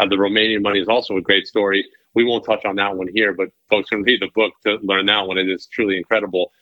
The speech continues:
But the American dollars, which were, there were more of them and it was more dangerous, my grandparents were thinking, "How could we possibly get this money out? Even if they knew we had this money, the communists, we'd be in deep trouble." And my grandma said, well,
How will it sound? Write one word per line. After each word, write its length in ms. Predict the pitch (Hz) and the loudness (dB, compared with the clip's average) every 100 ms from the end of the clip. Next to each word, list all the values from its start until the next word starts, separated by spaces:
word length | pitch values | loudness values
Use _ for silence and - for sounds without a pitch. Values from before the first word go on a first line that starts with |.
| _ _ _ _ _ | _ _ _ _ _
But 140 | 127 | 0
the 80 | 107 | 2
American 400 | 107 135 143 107 | 2 0 0 0
dollars, 400 | 98 95 101 95 - - | 0 0 0 -4 -12 -8
which 260 | 104 - | -6 -4
were, 300 | 110 95 85 _ _ | -2 -2 -4 _ _
there 100 | 107 | -2
were 100 | 101 | 0
more 260 | 98 110 117 | 0 0 0
of 100 | 98 | -2
them 180 | 101 98 | -2 -2
and 100 | 98 | -2
it 120 | 101 | -2
was 220 | 98 90 | -4 -4
more 180 | 95 90 | -6 -2
dangerous, 640 | 127 170 104 101 107 - _ _ _ _ _ - | -2 -2 0 -2 -2 -12 _ _ _ _ _ -6
my 180 | 110 104 | -2 -2
grandparents 520 | 117 113 110 104 - | 0 -2 -4 -6 -4
were 100 | 98 | -4
thinking, 360 | 113 107 101 90 | -2 -2 -4 -4
"How 260 | 123 127 | -2 -2
could 120 | 123 | -2
we 120 | 107 101 | -4 -4
possibly 460 | - 120 - 120 107 | -6 -10 -8 -6 -2
get 180 | 110 | -4
this 160 | 135 - | -4 -6
money 320 | 107 139 117 | -4 -2 -2
out? 180 | 87 87 | -2 0
Even 180 | 120 135 | 2 0
if 120 | - _ | -2 _
they 160 | 120 117 | 0 2
knew 220 | 127 131 | 0 0
we 160 | 110 | 0
had 340 | 95 135 147 131 | -2 0 0 0
this 180 | 117 117 | -4 0
money, 220 | 101 101 | -2 0
the 100 | 98 | -4
communists, 480 | - 98 101 101 - | 0 -2 0 -4 -2
we'd 140 | 104 | 0
be 100 | 104 | 0
in 80 | 95 | 0
deep 220 | 95 92 | -2 -4
trouble." 360 | - 95 90 - _ _ _ _ - | -2 -2 -2 -6 _ _ _ _ -4
And 100 | 98 | 0
my 120 | 101 | 0
grandma 320 | 110 110 110 | 0 0 -2
said, 240 | - 110 104 | 0 -2 0
well, 400 | - 110 127 | 0 0 -2